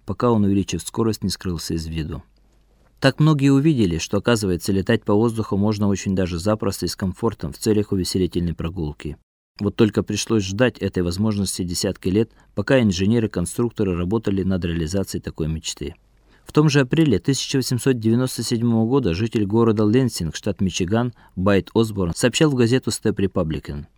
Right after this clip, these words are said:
"Я увидел дирижабль прямо над моим амбаром.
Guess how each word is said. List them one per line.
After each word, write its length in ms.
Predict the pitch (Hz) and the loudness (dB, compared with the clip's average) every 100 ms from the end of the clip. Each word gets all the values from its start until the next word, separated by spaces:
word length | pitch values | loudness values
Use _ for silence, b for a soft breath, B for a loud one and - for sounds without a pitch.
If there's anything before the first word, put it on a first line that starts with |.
| _ b b b | _ b b b
"Я 180 | 110 139 | 2 4
увидел 320 | 135 143 135 | 4 4 4
дирижабль 560 | 120 117 110 127 120 104 | 4 2 2 2 2 0
прямо 280 | 123 123 | 0 2
над 180 | 110 95 | 0 0
моим 280 | 95 98 101 | 0 0 0
амбаром. 520 | 95 87 82 76 80 | 0 0 -2 -6 -10